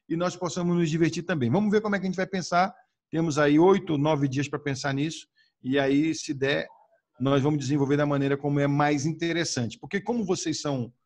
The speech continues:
nove e hoje apenas quatro estão presentes, então nós vamos ter que redobrar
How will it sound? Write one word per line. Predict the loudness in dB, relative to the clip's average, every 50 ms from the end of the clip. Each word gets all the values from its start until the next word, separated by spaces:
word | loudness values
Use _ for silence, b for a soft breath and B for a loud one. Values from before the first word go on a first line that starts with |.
| _ _ _ _
nove | -2 2 4 6 6 6 6 4 2 -2 -6 -8 -10 _ _ _ _ _ _ -2
e | 0 4
hoje | 4 6 4 4 4 2
apenas | 0 0 -2 -4 -4 -4 -4 -4 -6
quatro | -2 0 0 0 0 -2 -6
estão | -8 -6 -6 -6 -6
presentes, | -6 -8 -8 -6 -4 -4 -4 -4 -4 -6 -8 -14 -20 _ _ _ _ _ _
então | -10 -8 -4 -4 -2
nós | 0 0 0 0
vamos | 0 0 0 0
ter | -2 -2 -4
que | -2 -2
redobrar | 0 2 2 2 2 4 4 4 4 4 2 2 2 2 2 0 -4